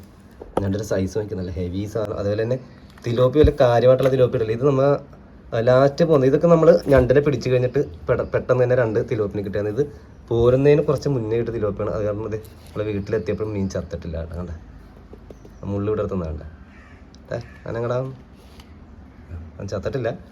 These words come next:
പിന്നെ നമ്മുടെ വരാലുകുട്ടൻ, വരാലുകുട്ടൻ അത്യാവശ്യം കുഴപ്പമില്ല കേട്ടോ. ഒരു അര കിലോത്തോളമൊക്കെ വരുന്ന വരാലാണ് കേട്ടോ. വലിയ ഹെവി അല്ല, എന്നാലും കണ്ട, അര കിലോത്തോളം വരുന്ന നാടൻ വരാല.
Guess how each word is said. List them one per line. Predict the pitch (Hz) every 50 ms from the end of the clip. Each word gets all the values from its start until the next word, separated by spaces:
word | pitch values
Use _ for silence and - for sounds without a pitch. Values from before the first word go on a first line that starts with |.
| - - - - -
പിന്നെ | - 95 101 107
നമ്മുടെ | 107 104 104 117 113
വരാലുകുട്ടൻ, | 101 95 95 95 98 101 101 113 113 117 98 - 131 123 - - - 104
വരാലുകുട്ടൻ | 104 101 104 107 120 131 131 139 139 127
അത്യാവശ്യം | - - 127 123 143 131 131
കുഴപ്പമില്ല | 120 110 - 107 98 90
കേട്ടോ. | 101 98
ഒരു | 110 123 123 - - - - - - - 120
അര | 120 120 120 120 -
കിലോത്തോളമൊക്കെ | 143 131 139 135 139 151 143 143 143 147 151
വരുന്ന | 139 131 131 131
വരാലാണ് | 117 104 101 95
കേട്ടോ. | 90 87 90
വലിയ | 92 98 101 110 131 135 135
ഹെവി | 135 120 123 131 123
അല്ല, | 107 104
എന്നാലും | 101 104 104 101 98 104
കണ്ട, | 90 82 - - - - - - - - - - - - - - - -
അര | 101 98 101 -
കിലോത്തോളം | 120 113 110 110 117 117 117 120 123
വരുന്ന | 120 117 117 120 117 117 - 110 107
നാടൻ | 101 95 92 98 98 98
വരാല. | 95 95 92 87